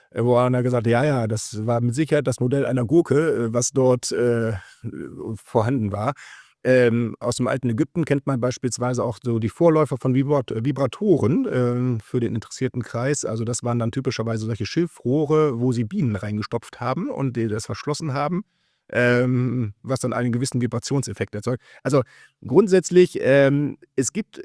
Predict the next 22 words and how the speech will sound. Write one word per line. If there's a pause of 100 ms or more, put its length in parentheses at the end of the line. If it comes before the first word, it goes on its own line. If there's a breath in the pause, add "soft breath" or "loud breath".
(120)
immer
solche
Wellenbewegungen,
ne?
Manchmal
ist
es
eben
halt,
ähm,
expliziter
ausgeprägt,
manchmal,
äh,
ist
es
dann,
äh,
deutlich
stärker
zurückgenommen.
Ähm,